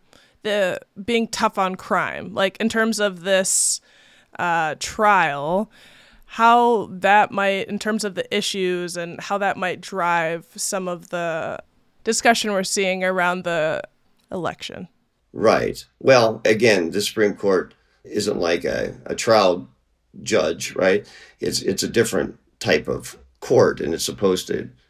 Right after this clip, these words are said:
Speaker 2: hear cases that come up through the ranks. But again, this is elections, and, you know, emotions are at play. And so law and order is, is, uh, is huge. It helps to have, have been a prosecutor or have been tough on the bench.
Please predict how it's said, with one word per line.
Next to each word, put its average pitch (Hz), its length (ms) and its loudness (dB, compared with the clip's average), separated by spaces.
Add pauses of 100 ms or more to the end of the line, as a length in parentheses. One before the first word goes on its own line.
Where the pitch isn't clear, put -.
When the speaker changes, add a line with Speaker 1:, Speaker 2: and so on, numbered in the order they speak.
(140)
Speaker 2:
hear 95 240 -2
cases 82 440 0
that 71 100 -8
come 82 180 -4
up 78 160 -4
through - 180 -8
the 62 80 -8
ranks. - 440 -6 (460)
But 127 220 4 (140)
again, 127 460 6
this 120 180 2
is 98 160 0
elections, 95 800 2
and, 87 280 0
you 98 60 2
know, 82 160 2
emotions 98 480 2
are 90 140 2
at - 80 -8
play. 90 360 2
And 101 160 -2
so 110 360 4 (260)
law 139 260 8
and 135 100 6
order 123 360 8
is, 101 300 4
is, 98 440 4
uh, 92 360 2
is - 280 0
huge. 127 300 4
It 101 100 6
helps 160 360 2
to 113 160 6
have, 113 600 2 (280)
have 95 180 0
been 110 160 4
a 82 80 2
prosecutor 92 800 0
or 92 280 2
have 82 360 0
been 90 360 0
tough - 280 0
on 92 140 2
the 87 80 0
bench. 92 500 -2